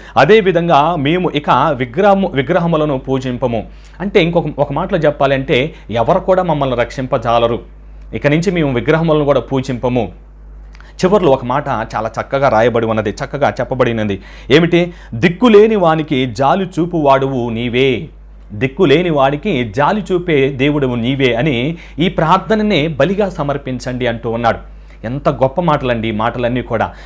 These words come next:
మనం దేవుని యొక్క సన్నిధికి వెళ్ళినప్పుడు, ఈ మాటలు దేవునికి మనం అర్పిస్తూ ఉన్నప్పుడు, అది గొప్ప ప్రార్థనగా మిగులుతూ ఉంటది, గొప్ప ప్రార్థనగా ఆశీర్వదించబడుతూ ఉంటది.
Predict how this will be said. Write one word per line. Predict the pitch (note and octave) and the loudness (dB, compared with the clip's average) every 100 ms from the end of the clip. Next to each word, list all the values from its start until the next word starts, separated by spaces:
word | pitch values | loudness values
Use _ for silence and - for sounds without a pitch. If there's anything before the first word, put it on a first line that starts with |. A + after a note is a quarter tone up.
| - | -4
మనం | A2 A#2 G#2+ | -2 0 2
దేవుని | G3+ F#3+ | 2 2
యొక్క | D#3 C3+ | 0 -2
సన్నిధికి | C3 B2+ B2 B2 | -4 -4 -4 -4
వెళ్ళినప్పుడు, | B2+ A#2 A2+ A2+ | -4 -2 -2 -2
ఈ | A2 | -2
మాటలు | A#2 D#3+ E3 A#2 A#2 | -2 -2 -2 0 -2
దేవునికి | C3 C#3+ D#3+ D#3+ B2 A#2 | 0 0 0 -2 -2 -2
మనం | B2 G#2+ | -2 0
అర్పిస్తూ | A#2+ - E3 - | -2 -2 -6 -4
ఉన్నప్పుడు, | A#2+ A#2 A#2 A2+ | -2 -2 -2 -2
అది | G2+ A2 | -2 -6
గొప్ప | F#2 - - | -6 -4 -2
ప్రార్థనగా | C#3+ B2 A#2+ C3 C3 B2+ A#2 - - - | -2 -2 -2 -4 0 0 0 -4 -14 -8
మిగులుతూ | A2+ C#3+ C#3+ B2+ | -2 0 0 -2
ఉంటది, | A2+ A#2 G#2 | -2 -2 -2
గొప్ప | C#3 - | -2 -2
ప్రార్థనగా | D#3 C3+ B2 C3 A#2+ | -2 -2 -2 0 0
ఆశీర్వదించబడుతూ | A#2+ F#3 D#3+ C3+ B2 A#2 A#2 B2+ | 0 -2 -2 -2 -2 0 -2 -2
ఉంటది. | A2 A2 G#2 | -4 -4 -8